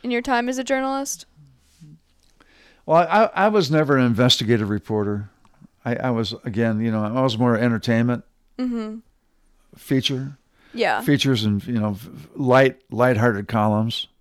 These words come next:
Speaker 1: Did anything ever come up accidentally?
Speaker 2: Mysteries?
Speaker 1: Yeah.
Speaker 2: No,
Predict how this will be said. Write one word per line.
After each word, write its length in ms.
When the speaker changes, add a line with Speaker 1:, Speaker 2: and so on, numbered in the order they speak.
Speaker 1:
Did 120
anything 340
ever 180
come 200
up 140
accidentally? 840
Speaker 2:
Mysteries? 800
Speaker 1:
Yeah. 320
Speaker 2:
No, 460